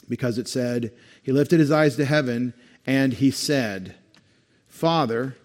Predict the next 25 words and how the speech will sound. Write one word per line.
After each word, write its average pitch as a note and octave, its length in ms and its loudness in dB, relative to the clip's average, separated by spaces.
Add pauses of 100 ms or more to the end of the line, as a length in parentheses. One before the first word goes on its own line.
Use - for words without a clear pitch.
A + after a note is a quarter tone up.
(500)
it C#3 140 0
has D3+ 240 0
come," A#2+ 480 -4 (640)
what? A#2 420 -8
The B2+ 180 -6
hour. A2+ 360 -4
So, - 160 -10
"Father, C3+ 400 0
the C#3 180 0
hour D3 360 0
has D#3+ 200 0
come," A#2 480 -6 (720)
and C3 160 0
now C#3 160 2
he D#3 100 4
makes C#3+ 300 2
a C#3+ 40 0
request C3 500 -2
in A#2+ 80 0
the A#2 40 -2
imperative B2+ 480 0
mood. A2+ 460 -4
"Glorify B2+ 880 0 (380)
your B2 580 0 (540)
Son." G#2+ 580 -8